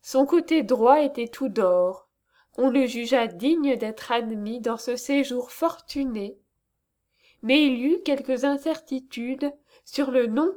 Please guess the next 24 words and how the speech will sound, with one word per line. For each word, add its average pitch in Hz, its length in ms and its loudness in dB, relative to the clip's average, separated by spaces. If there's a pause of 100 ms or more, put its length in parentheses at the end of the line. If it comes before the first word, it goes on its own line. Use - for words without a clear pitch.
(120)
qu'il 277 180 2
fallait 254 320 0
lui 254 200 -2
donner, 202 460 -4 (460)
Pythagore 254 880 2 (340)
ou 294 180 4
Euphorbe. 190 840 -2 (420)
Andébocle 240 840 0
vint 214 340 -2
aussi. 214 580 -10 (600)
Le 226 220 2
corps 311 320 0
tout 359 180 2
rôti 302 600 -2 (220)
et 233 160 -4
couvert 320 480 4
de 247 180 2
brûlures, 269 680 0 (380)
on 247 140 -4
ne 285 120 2
voulut 285 300 0
pas 339 180 2
le 339 100 2
recevoir, 233 920 -2